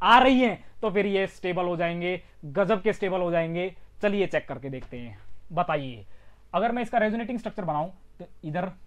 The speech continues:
रेजोनेंस जब आप इसमें करेंगे और ये इधर, तो अगला जो इसका रेजोनेटिंग स्ट्रक्चर बनेगा वो कुछ इस तरह का बनेगा। बोलो यार, इस तरह का बनेगा। अरे इस तरह का बनेगा। बोलो भाई, इस तरह का बनेगा।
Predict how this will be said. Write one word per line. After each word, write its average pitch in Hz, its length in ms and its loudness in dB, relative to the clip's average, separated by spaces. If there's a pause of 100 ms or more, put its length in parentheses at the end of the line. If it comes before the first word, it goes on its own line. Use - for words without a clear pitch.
रेजोनेंस 170 420 -4
जब 175 140 0
आप 165 100 2
इसमें 180 220 -8
करेंगे 175 320 -2 (320)
और 147 140 -6
ये 151 220 -4
इधर, 123 220 -10 (500)
तो - 60 -16
अगला 226 300 0
जो 240 100 -6
इसका 226 180 -2
रेजोनेटिंग 214 500 0
स्ट्रक्चर 202 320 -8
बनेगा 165 420 -2 (340)
वो 147 80 -6
कुछ 170 180 -8
इस 170 140 -6
तरह 170 140 -4
का 180 80 -6
बनेगा। 196 300 -4 (200)
बोलो 165 260 -4
यार, 196 180 -2 (520)
इस - 220 -10
तरह 180 200 -2
का 185 120 0
बनेगा। 190 320 -4 (880)
अरे 180 200 -6
इस 175 160 -10
तरह 170 200 -6
का 180 140 -4
बनेगा। 196 360 -2 (2750)
बोलो 180 360 0
भाई, 131 180 -2 (160)
इस 160 180 -8
तरह 165 180 0
का 156 100 0
बनेगा। 135 440 -4